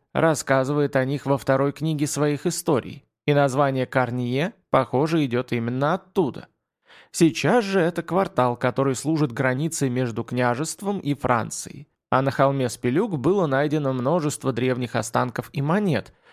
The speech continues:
среди которых немало карфагенских.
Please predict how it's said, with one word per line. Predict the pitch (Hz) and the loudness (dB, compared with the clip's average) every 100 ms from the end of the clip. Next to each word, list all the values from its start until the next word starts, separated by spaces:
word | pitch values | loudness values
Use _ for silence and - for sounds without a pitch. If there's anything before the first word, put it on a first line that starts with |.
| _ | _
среди | - 165 202 156 | 0 2 4 2
которых | 147 127 123 160 - | 2 0 2 0 0
немало | 135 120 117 113 | 0 2 2 0
карфагенских. | 113 127 156 175 143 110 - 113 - | -2 -2 0 0 0 -2 -8 -12 -14